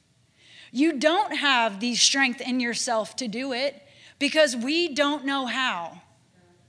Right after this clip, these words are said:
But he's saying, "If you commit to me and if you commit to this, I will show you how." And when you get there to the place of watching, I'll show you my beauty,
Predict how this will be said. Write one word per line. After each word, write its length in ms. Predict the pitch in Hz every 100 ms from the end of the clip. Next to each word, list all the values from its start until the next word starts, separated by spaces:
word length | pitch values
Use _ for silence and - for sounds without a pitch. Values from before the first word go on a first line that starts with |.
| _ _ _ _ _ _ _ -
But 160 | 311
he's 320 | 302 320 330
saying, 640 | - 311 339 339 262 196 180 - -
"If 180 | 240 202
you 240 | 254 339
commit 540 | 359 285 233 240 311 -
to 200 | - 330
me 580 | 302 262 269 339 359 _ _ - - -
and 160 | 262
if 140 | 262 285
you 120 | 349
commit 460 | 330 294 247 359 -
to 140 | 294
this, 400 | 240 240 247 - - -
I 260 | 254 320 349
will 220 | 320 262
show 420 | - - 285 320
you 240 | 277 254
how." 500 | 202 202 170 165 - - - - -
And 180 | 254 269
when 160 | 302 311
you 160 | 302
get 380 | 214 247 294 285
there 360 | 262 247 262 294 - -
to 120 | 302
the 120 | 262
place 420 | 208 285 349 -
of 140 | 285 220
watching, 640 | 254 320 - 262 226 247 - - -
I'll 180 | 277
show 300 | 277 - 311
you 180 | 339 349
my 180 | 330 269
beauty, 640 | 202 233 294 339 381 415